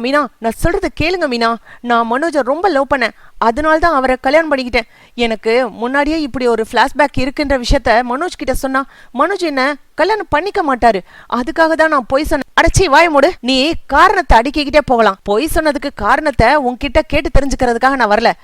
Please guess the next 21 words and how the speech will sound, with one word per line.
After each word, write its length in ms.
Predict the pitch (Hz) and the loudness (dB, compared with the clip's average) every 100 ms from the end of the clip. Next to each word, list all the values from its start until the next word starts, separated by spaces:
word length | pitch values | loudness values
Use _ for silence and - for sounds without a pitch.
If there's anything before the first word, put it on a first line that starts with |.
| _ _ | _ _
உண்மையை 400 | 214 359 480 359 - | -8 -4 -2 0 0
தெரிஞ்சுக்கிட்டேன். 400 | 262 269 247 185 - _ _ | -2 -4 -2 -4 -4 _ _
உன்ன 400 | 175 208 285 339 | -4 -4 0 0
மாதிரி 340 | 254 285 302 | 2 0 -2
நான் 240 | 247 226 262 | -2 -2 2
பொய் 180 | 254 294 | -2 0
சொல்லிக்கிட்டு 360 | 302 262 214 262 - | -2 -2 -4 -4 -4
குடும்பத்துல 380 | 311 330 - 262 | -6 -6 -2 -4
இருக்க 180 | 240 | -2
எல்லாரையும் 760 | 247 214 262 277 277 220 233 285 | -2 -2 2 0 0 -2 -2 -2
ஏமாத்தணும்னு 320 | 277 233 220 | -4 -4 -4
நான் 320 | 247 185 269 | -2 -2 0
நினைக்கல, 360 | 262 240 - 180 170 | 0 0 0 -2 -2
நான் 380 | 180 233 247 - | 2 4 2 2
போய் 280 | 220 277 220 | 0 0 0
எல்லார்கிட்டயும் 440 | 269 262 208 247 | 2 0 0 -4
உண்மையை 340 | 233 226 233 | -4 -2 -2
சொல்லத்தான் 500 | 233 240 285 262 254 | 0 -2 0 2 2
செய்வேன்" 320 | 277 262 254 202 - _ _ 160 | 2 2 0 -4 -8 _ _ -10
அப்படின்னு 560 | 156 - 135 190 175 170 147 | -8 -8 -8 -6 -8 -10 -10
மீனா 200 | 214 | -8